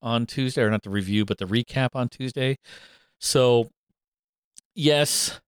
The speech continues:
John, I hear you. And yes, uh, there was some issues with, uh, consistency and adhering to their own rule set,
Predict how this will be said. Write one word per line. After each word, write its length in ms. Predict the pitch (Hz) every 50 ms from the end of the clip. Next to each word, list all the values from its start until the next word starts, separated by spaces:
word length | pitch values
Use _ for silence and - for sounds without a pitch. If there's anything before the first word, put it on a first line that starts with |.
| _ _ _ _ _
John, 440 | - 135 123 123 123 120 120 127 113 - - _ _
I 140 | - 123 135
hear 260 | 120 101 151 147 147
you. 320 | 143 143 143 143 143 147 - _ _ _ _ _ _ _ _ _ _ -
And 360 | 123 113 110 107 110 110 107 113
yes, 640 | 120 123 127 120 113 113 113 - - - - - - _ -
uh, 260 | 120 104 101 101 104
there 160 | 104 107 117
was 160 | 110 113 113 -
some 280 | - 127 117 117 117 -
issues 580 | - 120 117 - - 117 107 107 104 98 -
with, 400 | - 104 101 98 98 - - - 110
uh, 260 | 104 101 95 95 92 90 _
consistency 880 | - 104 - - 117 107 - - 117 - - 123 113 113 113 110 -
and 420 | - 107 98 98 95 95 95 98 - _ _ _ _ -
adhering 400 | 107 98 92 107 113 110 110 107
to 120 | - - 107
their 240 | 101 98 98 98 98
own 160 | 101 107 107
rule 220 | 104 104 117 127 127
set, 340 | - - 127 117 120 -